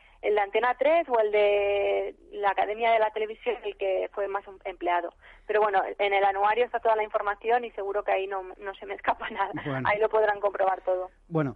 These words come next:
Speaker 2: y en cuanto a reparto de audiencia, porque claro, siempre que se habla de, de televisión, aunque sea ahora desde el punto de vista de las redes sociales,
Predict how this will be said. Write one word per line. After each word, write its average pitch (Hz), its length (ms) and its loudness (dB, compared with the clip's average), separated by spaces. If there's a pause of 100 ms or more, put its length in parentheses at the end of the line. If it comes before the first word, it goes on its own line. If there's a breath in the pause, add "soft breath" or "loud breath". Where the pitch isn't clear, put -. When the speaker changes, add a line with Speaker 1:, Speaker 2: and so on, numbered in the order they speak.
(140)
Speaker 2:
y 165 100 0
en 156 100 2
cuanto 160 280 0
a - 20 0
reparto 190 480 -2
de 202 100 0
audiencia, 196 500 -2
porque 135 240 -8
claro, 151 180 -2
siempre 160 300 -6
que 151 80 -6
se 170 100 -6
habla 151 260 -2
de, 143 300 0
de 139 220 -4
televisión, 165 800 0
aunque 123 240 -8
sea 143 400 -2
ahora 139 340 0
desde 131 260 -4
el 120 80 -6
punto 139 220 0
de 135 80 0
vista 139 200 -4
de 135 80 0
las 135 120 0
redes 139 220 -2
sociales, 147 520 -2